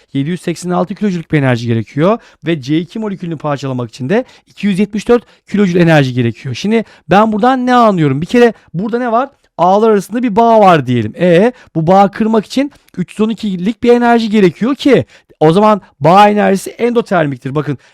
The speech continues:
ister A iki olsun, ister B iki olsun, ister C iki olsun hiç fark etmez.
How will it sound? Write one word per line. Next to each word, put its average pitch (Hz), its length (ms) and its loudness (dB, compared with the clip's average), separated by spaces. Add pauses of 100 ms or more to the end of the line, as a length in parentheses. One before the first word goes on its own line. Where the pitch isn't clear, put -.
(140)
ister 208 360 0
A 185 240 2
iki 190 160 0
olsun, 165 240 2
ister 160 400 -2
B 160 100 6
iki 165 220 0
olsun, 160 240 -2
ister 170 340 -2
C 147 140 2
iki 180 180 0
olsun 156 180 -2
hiç 180 120 -8
fark 190 240 -2
etmez. 220 320 -6